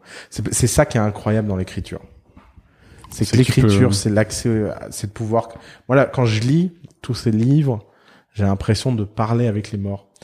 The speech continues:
Speaker 1: Machiavel, dans ses, euh, mémoires, raconte que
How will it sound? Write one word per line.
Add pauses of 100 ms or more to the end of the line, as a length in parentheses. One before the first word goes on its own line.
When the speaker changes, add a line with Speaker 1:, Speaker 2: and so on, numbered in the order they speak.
(340)
Speaker 1:
Machiavel,
dans
ses,
euh,
mémoires, (1120)
raconte
que